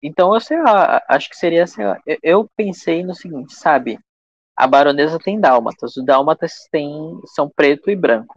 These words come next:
Por que que, tipo, sei lá, não faz o dálmata ser o símbolo da, da família, sabe, por algum motivo, e aí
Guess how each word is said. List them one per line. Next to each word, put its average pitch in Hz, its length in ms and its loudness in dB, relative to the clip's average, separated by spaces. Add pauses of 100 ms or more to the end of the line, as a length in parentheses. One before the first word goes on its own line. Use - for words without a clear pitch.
(100)
Por 180 120 2
que 247 140 2
que, - 120 -12
tipo, - 240 -20
sei - 160 -2
lá, 190 100 2
não 147 160 -8
faz 156 280 2
o 151 80 -12
dálmata 156 500 2
ser - 180 -6
o 143 80 -4
símbolo 165 580 -2
da, 135 400 2
da 123 140 -2
família, 190 800 -2 (760)
sabe, 131 240 4
por 135 160 0
algum 131 160 -2
motivo, 180 720 -4
e 202 140 -2
aí 180 500 0